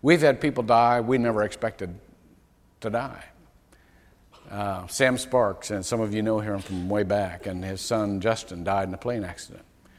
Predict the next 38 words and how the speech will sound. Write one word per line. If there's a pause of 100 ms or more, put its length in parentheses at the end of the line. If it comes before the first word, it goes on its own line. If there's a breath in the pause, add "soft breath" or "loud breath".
(180 soft breath)
Justin
was
only
twelve
years
old. (1500 soft breath)
There
was
a (140)
young
man (120)
who
spent
years
in
the
singles
ministry
here,
Jeff
Testes,
and (140)
he,
he
met
his
wife (240 loud breath)
here,
and
they
got
married
and
very
active
in
the
church.